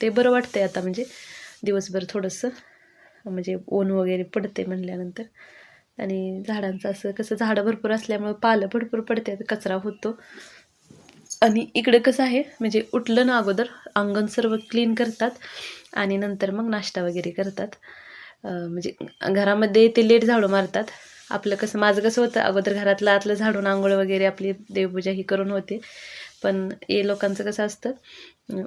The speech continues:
उठलं की अगोदर अंगण, अंगण सगळं स्वच्छ करून घ्यायचं आणि नंतर मग नाश्ता वगैरे बनवतात. पण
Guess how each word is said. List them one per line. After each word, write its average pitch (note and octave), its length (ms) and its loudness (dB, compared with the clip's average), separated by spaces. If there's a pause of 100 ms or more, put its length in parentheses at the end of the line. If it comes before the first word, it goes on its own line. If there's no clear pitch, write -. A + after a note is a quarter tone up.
उठलं G#3+ 260 0
की G#3+ 120 4
अगोदर G#3 280 4
अंगण, G#3+ 300 0 (100)
अंगण G#3 280 2
सगळं A3 220 2
स्वच्छ A#3 300 -2
करून A3 260 0
घ्यायचं G3+ 340 -4 (180)
आणि F#3+ 180 -4
नंतर G3 300 -4
मग G3 180 -4
नाश्ता G3 300 -4
वगैरे F3+ 260 -4
बनवतात. G3+ 420 -2 (540)
पण G3+ 120 -2